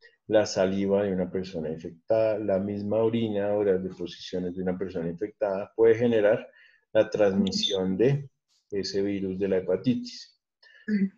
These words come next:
Eh, al principio los síntomas son similares a los de una gripe, pero con la, eh, hay que sumarle a esos síntomas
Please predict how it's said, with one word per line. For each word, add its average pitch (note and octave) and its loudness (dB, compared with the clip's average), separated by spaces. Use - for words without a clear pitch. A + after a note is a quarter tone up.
Eh, G#2 2
al G#2+ 2
principio A2+ -2
los C3+ 2
síntomas A#2+ 0
son G#2 -4
similares A2 2
a A2 0
los A2 0
de G#2 -2
una G#2+ 2
gripe, A#2+ 0
pero C3+ 4
con C3 2
la, A2+ 2
eh, F#2 -2
hay G#2 0
que A2 -10
sumarle G#2+ 2
a A2 4
esos A2 -4
síntomas G#2+ -6